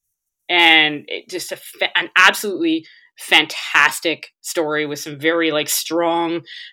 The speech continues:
female characters in it and everything. It was, it was awesome. I highly, I would recommend anybody to read that, to read the,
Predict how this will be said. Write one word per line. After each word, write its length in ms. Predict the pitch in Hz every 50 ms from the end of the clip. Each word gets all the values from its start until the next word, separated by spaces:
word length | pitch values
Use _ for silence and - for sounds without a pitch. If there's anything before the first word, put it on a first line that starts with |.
| _
female 380 | - - 185 185 180 165 160 165
characters 600 | - - 165 156 151 147 - 180 165 160 156 -
in 140 | 175 156 156
it 120 | 156 151
and 140 | 151 143 147
everything. 420 | 143 139 151 143 143 170 156 139
It 80 | 139 139
was, 240 | 135 135 - - _ _
it 120 | - 143
was 200 | 131 139 139 - - _ _ -
awesome. 340 | 143 131 120 - - - _ _ _ -
I 80 | 160 151
highly, 360 | 151 175 165 156 160 147 147 - _ _ _ _ _ _ -
I 80 | 240
would 160 | 220 214 233
recommend 320 | 185 214 208 214 196 185 - -
anybody 440 | 190 170 151 - - - - - _ _
to 120 | - -
read 180 | - - - -
that, 240 | - - - - - -
to 100 | - -
read 260 | - - - - _ _
the, 240 | - - - -